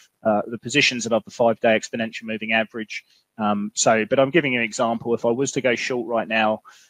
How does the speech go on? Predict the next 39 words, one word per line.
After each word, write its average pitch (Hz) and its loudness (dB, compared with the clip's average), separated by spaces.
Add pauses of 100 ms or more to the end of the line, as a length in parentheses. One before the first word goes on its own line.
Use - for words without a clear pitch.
(140)
I've 117 -2
got 143 6
my 131 2
stop 139 2
loss 127 2
just - -4
above 131 4
these 120 0
series 117 -2
of 107 -10
highs. 131 4 (460)
Um, 110 -2
and 120 -2
you 123 0
can 127 -4
see 151 6
that 113 2
if, - -8
if 123 -12
I 123 0
draw 131 0
a 120 2
one 131 0
and 123 0
a 120 0
half 117 0
times 110 -6
R, 139 8
which 113 -6
is - -12
a 120 -12
function 123 -4
that 107 -4
I've 107 -4
used 113 -4
on 113 -4
M 110 -6
T - -8
four, 131 4